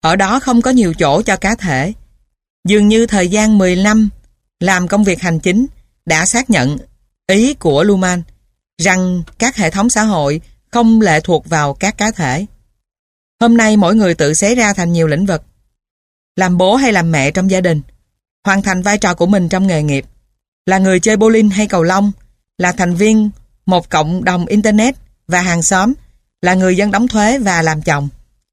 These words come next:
Như thế sẽ rất khó tạo nên một bản sắc thống nhất. Thiếu một sự xác nhận để trong sự phản chiếu của nó, mỗi cá nhân riêng lẻ tự cảm nhận được mình như một nguyên thể.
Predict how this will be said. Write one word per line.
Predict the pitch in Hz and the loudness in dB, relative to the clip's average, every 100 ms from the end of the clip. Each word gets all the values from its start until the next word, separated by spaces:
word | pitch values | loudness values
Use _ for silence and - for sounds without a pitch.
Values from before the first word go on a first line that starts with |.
| _ _ - | _ _ -4
Như | 190 | -2
thế | 196 196 202 | 0 2 2
sẽ | 233 170 165 | 0 0 0
rất | 233 | -2
khó | - 214 | -4 -4
tạo | 262 170 170 | -2 -2 0
nên | 196 202 | 0 2
một | 190 160 | 2 0
bản | 151 165 | -4 -4
sắc | - 240 | -4 -6
thống | - 233 | -2 2
nhất. | 247 262 _ _ _ _ _ _ _ - | 2 0 _ _ _ _ _ _ _ -2
Thiếu | 254 | 0
một | 302 185 | 0 -2
sự | - 185 156 165 | -2 0 0 0
xác | 233 262 | -2 0
nhận | 208 143 156 - - | 0 0 -2 -8 -10
để | - 147 196 | -2 -2 0
trong | 214 208 | 0 0
sự | - 147 147 | 0 0 -2
phản | 151 180 | -4 -2
chiếu | 202 233 | 0 0
của | 254 196 | 0 -2
nó, | 196 196 254 - _ _ | 0 -2 -4 -8 _ _
mỗi | 160 156 | -2 0
cá | 165 214 | 0 2
nhân | 233 196 | 2 2
riêng | 190 196 | 0 0
lẻ | 180 131 | 0 -2
tự | 190 160 147 | -2 -2 -2
cảm | 147 156 | -2 -2
nhận | 208 139 | 0 -2
được | 151 165 | -4 -2
mình | 160 147 - _ _ | -2 -2 -8 _ _
như | 185 202 | 0 2
một | 180 170 | 2 0
nguyên | 190 190 | -2 -2
thể. | 165 123 156 | -2 -4 -4